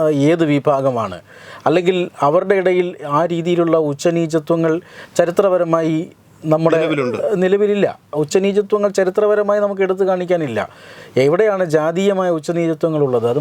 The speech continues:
Speaker 1: മറുഭാഗത്താണ്, ഹിന്ദുക്കളുടെ
Speaker 2: ആ, ആ,
Speaker 1: ഇടയിലാണ്.
Speaker 2: ഞാൻ ഉദ്ദേശിച്ചത്
Speaker 1: ആ, അത്, അത്, ആ, അനുസരിച്ചിട്ടാണ് ഭരണഘടനയിൽ സംവരണം എന്ന ഒരു തത്വം വരുന്നത്.
Speaker 2: അതെ.
Speaker 1: അങ്ങനെ, ആ, ഒ-, ഹിന്ദു മതത്തിൽ നിന്ന് മാറിപ്പോകുന്ന അല്ലെങ്കിൽ മാറി നിൽക്കുന്ന ഒരാൾക്ക് ആ സംവരണത്തിൻ്റെ ആനുകൂല്യം കൈപ്പറ്റാനാവില്ല.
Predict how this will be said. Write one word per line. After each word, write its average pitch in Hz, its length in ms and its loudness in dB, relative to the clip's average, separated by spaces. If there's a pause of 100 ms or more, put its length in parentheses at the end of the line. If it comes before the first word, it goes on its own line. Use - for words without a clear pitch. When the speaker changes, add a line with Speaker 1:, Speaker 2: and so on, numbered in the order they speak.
Speaker 1:
മറുഭാഗത്താണ്, 147 680 -2 (100)
ഹിന്ദുക്കളുടെ 185 460 2
Speaker 2:
ആ, - 20 0
ആ, 190 40 0
Speaker 1:
ഇടയിലാണ്. 165 380 0 (160)
Speaker 2:
ഞാൻ 143 160 -4
ഉദ്ദേശിച്ചത് 147 440 -2 (340)
Speaker 1:
ആ, 127 60 2
അത്, 160 140 2 (200)
അത്, 175 160 2 (540)
ആ, 196 40 2 (480)
അനുസരിച്ചിട്ടാണ് 190 680 0
ഭരണഘടനയിൽ 185 480 -2 (100)
സംവരണം 214 460 0
എന്ന 180 120 -2 (100)
ഒരു 165 160 -4
തത്വം 165 300 -2
വരുന്നത്. 101 280 -6
Speaker 2:
അതെ. 101 80 -14 (560)
Speaker 1:
അങ്ങനെ, 220 320 2 (340)
ആ, - 20 4 (220)
ഒ-, 156 100 0 (340)
ഹിന്ദു 165 300 2
മതത്തിൽ 208 400 0
നിന്ന് 202 140 0
മാറിപ്പോകുന്ന 175 800 0
അല്ലെങ്കിൽ 147 300 -2 (120)
മാറി 180 280 0
നിൽക്കുന്ന 165 340 0 (220)
ഒരാൾക്ക് 156 420 0 (500)
ആ 180 40 0
സംവരണത്തിൻ്റെ 208 680 0
ആനുകൂല്യം 196 480 0
കൈപ്പറ്റാനാവില്ല. 160 760 -2